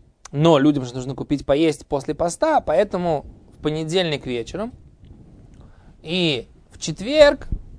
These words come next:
торговля разрешена. Теперь, какие ограничения существуют, вот Гемара сейчас обсуждает.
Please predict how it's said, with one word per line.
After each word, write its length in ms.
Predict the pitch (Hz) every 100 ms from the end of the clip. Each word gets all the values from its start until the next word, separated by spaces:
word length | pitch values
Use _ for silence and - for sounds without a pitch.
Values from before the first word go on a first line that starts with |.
| - -
торговля 420 | 151 156 226 214
разрешена. 460 | 175 151 143 131 117
Теперь, 300 | - 165 160
какие 400 | - 143 202 202
ограничения 640 | 170 156 156 151 180 160
существуют, 720 | 131 131 - - 262 302 - - - - - - - - - -
вот 360 | 143 175 208 -
Гемара 360 | 151 139 151
сейчас 180 | 156 143
обсуждает. 440 | 143 - 139 147